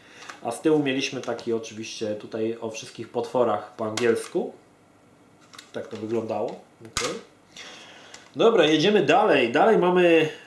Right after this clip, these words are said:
Rainbow Six. Tom, to jest, tytuł jest Tom Clancy Rainbow Six Rogue Spear Urban Operation Mission Pack, czyli dodatek do Rainbow Sixa. Ogólnie byłem wielkim fanem Rainbow Sixa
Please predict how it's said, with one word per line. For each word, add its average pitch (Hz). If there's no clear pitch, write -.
Rainbow 185
Six. -
Tom, 185
to 147
jest, 110
tytuł 135
jest 98
Tom 185
Clancy 170
Rainbow 165
Six -
Rogue 175
Spear -
Urban 160
Operation 156
Mission 160
Pack, -
czyli 196
dodatek 135
do 123
Rainbow 135
Sixa. -
Ogólnie 160
byłem 156
wielkim 151
fanem 135
Rainbow 107
Sixa 147